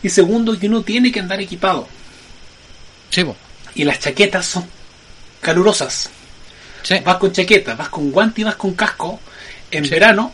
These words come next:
Speaker 1: encima de un motor que va caliente. Entonces,
Speaker 2: No, sí,
Speaker 1: lo
Speaker 2: sí, te entiendo
Speaker 1: entonces
Speaker 2: perfectamente, porque tengo, te-, tengo muchos amigos, bueno, sobre todo compañeros, ex compañeros de pega, que los buenos andaban en moto y, bueno, los buenos parecía que se iban a, a, así como a una expedición a la montaña, los culiados.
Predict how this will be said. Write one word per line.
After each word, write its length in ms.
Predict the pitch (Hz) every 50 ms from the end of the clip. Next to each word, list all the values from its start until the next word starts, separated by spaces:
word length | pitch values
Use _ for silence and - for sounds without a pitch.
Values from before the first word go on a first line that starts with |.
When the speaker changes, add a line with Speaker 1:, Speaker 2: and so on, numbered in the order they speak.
| - -
Speaker 1:
encima 400 | 156 147 - - - 185 185 185
de 80 | 190
un 80 | 190 180
motor 280 | 175 170 - 214 214 -
que 100 | 208 202
va 100 | 202 190
caliente. 460 | 196 202 196 165 127 117 - - - - - - - - - - - - - - - -
Entonces, 260 | - - 160 - 196
Speaker 2:
No, 60 | 226 -
sí, 80 | 165
Speaker 1:
lo 100 | 180 190
Speaker 2:
sí, 60 | 202 190
te 40 | 185
entiendo 260 | 180 - 247 247 233
Speaker 1:
entonces 140 | 214 214 190 190
Speaker 2:
perfectamente, 400 | 196 190 175 262 277 269 240 220
porque 120 | 208 196
tengo, 220 | 202 202 196 202
te-, 120 | - 196 180
tengo 240 | 165 202 196 196 208
muchos 240 | 202 214 202 233 226
amigos, 280 | 226 233 240 247 240 208
bueno, 200 | 185 180 170 156
sobre 180 | 151 160 165
todo 140 | 165 180 185
compañeros, 380 | 202 190 196 196 202 202 196 - 156
ex 180 | 175 165 - -
compañeros 300 | 196 190 190 196 196 185
de 60 | 190
pega, 260 | 185 196 208 240 269 - - - - - - - - - - -
que 80 | 175
los 120 | 165 170 160
buenos 220 | 160 185 196 220 208
andaban 260 | 185 190 196 220 214
en 80 | 202
moto 320 | 180 180 208 233 277 262 202
y, 100 | 170 170
bueno, 220 | 156 165 208 226 214
los 80 | 190 175
buenos 180 | 190 202 196
parecía 220 | - 170 165 190 185
que 80 | 180
se 100 | - 180
iban 100 | 180 175
a, 540 | 165 156 156 156 147 156 151 147 151 147 151
a, 40 | 156
así 140 | - - 165
como 360 | 160 170 170 151 156 147 139
a 60 | 139
una 180 | 139 156 165 156
expedición 440 | - 160 147 151 151 185 185 226
a 40 | 185 185
la 80 | 190 175
montaña, 480 | 180 151 131 - - - 311 254 202
los 100 | 240 240
culiados. 380 | - - 240 202 226 247 -